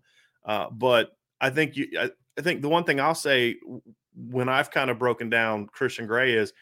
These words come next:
he is someone who, who did have to kinda grow on me a little bit. He's someone that, when I first watched him, I liked him, but,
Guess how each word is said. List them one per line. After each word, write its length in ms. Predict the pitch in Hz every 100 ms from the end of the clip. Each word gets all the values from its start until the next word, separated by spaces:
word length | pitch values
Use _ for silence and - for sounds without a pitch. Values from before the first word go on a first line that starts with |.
| _ _ _ -
he 160 | 165 190
is 120 | 190
someone 300 | 175 170 160
who, 240 | 160 151 -
who 120 | 151
did 180 | 147 165
have 160 | 151
to 60 | 143
kinda 260 | - 143 123
grow 260 | 117 135
on 100 | 156
me 80 | 156
a 60 | 156
little 200 | 160 160
bit. 240 | 170 208 _ _ _ _ _
He's 240 | - 156 -
someone 360 | 156 151 143
that, 260 | 139 135 - - -
when 160 | - 139
I 100 | 123
first 400 | - 165 170 -
watched 360 | 143 147 - 190
him, 120 | 160
I 60 |
liked 400 | 120 113 123 143
him, 240 | 185 196 214 _ _ _ _ _ 123
but, 500 | 113 156 147 147